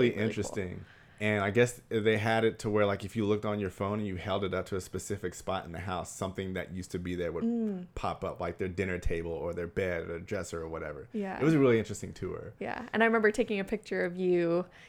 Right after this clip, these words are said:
Speaker 1: in the same spot on the top of the stairs that I took a picture of myself when I went to see it last in, like,
Speaker 2: Yeah.
Speaker 1: two thousand twelve.
Speaker 2: Yeah, yeah, yeah.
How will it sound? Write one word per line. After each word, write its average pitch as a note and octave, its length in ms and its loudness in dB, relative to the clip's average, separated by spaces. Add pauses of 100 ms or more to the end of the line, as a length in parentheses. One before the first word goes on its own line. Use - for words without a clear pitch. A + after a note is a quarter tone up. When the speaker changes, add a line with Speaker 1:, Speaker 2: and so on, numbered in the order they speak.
(100)
Speaker 1:
in F#3+ 460 0
the G3 80 -2
same G3 380 0
spot F3+ 460 4
on F3 140 -4
the F3+ 60 -6
top - 240 -2
of F3 40 -4
the E3+ 60 -2
stairs F3 440 2
that E3+ 180 -4
I F3+ 140 4
took - 340 -4 (100)
a F#3+ 60 -2
picture F3 400 2
of E3+ 200 2
myself F#3 600 6 (400)
when F#3 240 -4
I F#3+ 380 4 (100)
went F3+ 320 -2
to F#3+ 100 -8
see E3+ 200 0
it - 120 -4
last - 440 0
in, F#3 80 0
like, G#3 60 6
Speaker 2:
Yeah. F3+ 140 4
Speaker 1:
two F#3+ 140 0
thousand F#3 320 -2
twelve. F#3 360 0
Speaker 2:
Yeah, G3 100 0
yeah, F#2 80 2
yeah. E2 220 0